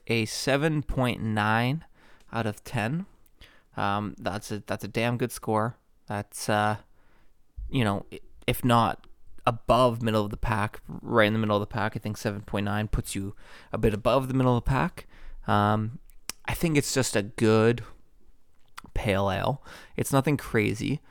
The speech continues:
I've had other pale ales that incorporate a couple different factors, um, into their beer that have just set them kind of over that, that eight mark. But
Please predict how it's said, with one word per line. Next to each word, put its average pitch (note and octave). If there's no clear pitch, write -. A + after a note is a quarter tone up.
I've G#2+
had G#2+
other C#3+
pale A2+
ales A2
that A2+
incorporate D3+
a B2
couple D#3
different B2+
factors, B2
um, G#2+
into A2+
their G#2
beer F#2
that F2
have G2
just -
set -
them A#2
kind G#2+
of F2
over G2+
that, E2
that -
eight F#2
mark. D2
But -